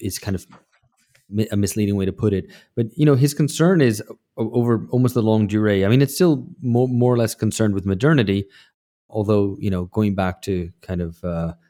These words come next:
fourteenth century Italian city-states, you kind of stretch into the far, far, uh, b-, boundary of modernity. But it's also where there's no,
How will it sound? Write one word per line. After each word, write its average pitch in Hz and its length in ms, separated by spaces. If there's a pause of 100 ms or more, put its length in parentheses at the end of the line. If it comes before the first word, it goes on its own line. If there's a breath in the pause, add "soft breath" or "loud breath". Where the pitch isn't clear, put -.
(120)
fourteenth 95 340
century 90 320
Italian 85 320
city-states, 92 680
you 98 100 (200)
kind 110 120
of 95 80
stretch - 280
into 107 100
the 101 80
far, 117 400
far, 139 560
uh, 95 320
b-, 107 240
boundary 123 300
of 92 100
modernity. 101 540 (840 loud breath)
But 160 80
it's 165 120
also 165 160
where 151 160
there's 139 180
no, 143 320